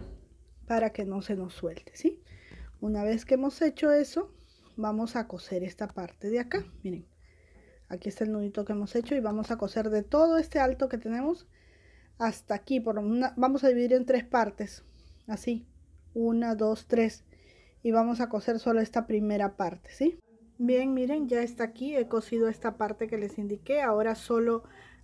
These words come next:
resta recortar estas hebritas que van quedando por aquí. Hemos ocultado todas las lanitas y listo, vamos a ponerlo por el derecho.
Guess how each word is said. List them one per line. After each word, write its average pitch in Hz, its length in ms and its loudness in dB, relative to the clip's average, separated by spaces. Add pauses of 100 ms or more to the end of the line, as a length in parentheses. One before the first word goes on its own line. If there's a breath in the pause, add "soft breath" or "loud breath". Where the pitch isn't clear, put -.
resta 240 600 2
recortar 247 640 0
estas 240 480 -2
hebritas 226 580 -2
que 214 140 -2
van 214 200 -4
quedando 226 480 0
por 254 160 2
aquí. 320 320 -4 (100)
Hemos 233 340 0
ocultado 240 600 2
todas 233 340 0
las 247 180 -2
lanitas 240 600 -2 (440 loud breath)
y 233 120 2
listo, 220 320 0
vamos 247 300 0
a 277 100 0
ponerlo 233 500 0
por 226 180 2
el 269 160 2
derecho. 254 520 2